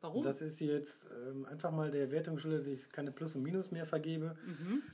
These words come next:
Speaker 2: Dann ist das gar nicht mal so schlecht. Das wäre dann eine, ähm, eine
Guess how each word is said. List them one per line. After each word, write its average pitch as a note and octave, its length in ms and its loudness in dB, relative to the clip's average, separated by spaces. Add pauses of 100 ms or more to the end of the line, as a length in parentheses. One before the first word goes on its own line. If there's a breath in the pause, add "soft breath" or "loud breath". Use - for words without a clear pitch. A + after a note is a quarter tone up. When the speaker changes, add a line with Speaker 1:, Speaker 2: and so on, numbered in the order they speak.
(140)
Speaker 2:
Dann C#3+ 360 2
ist D#3+ 240 -4
das D3 180 0
gar D3 120 0
nicht D#3 140 4
mal C3 100 4
so B2 80 0
schlecht. F#3 320 4
Das C3+ 160 4
wäre C#3+ 120 2
dann C3+ 240 2
eine, B2+ 260 -2 (360)
ähm, B2 280 -8 (280)
eine C3 300 -6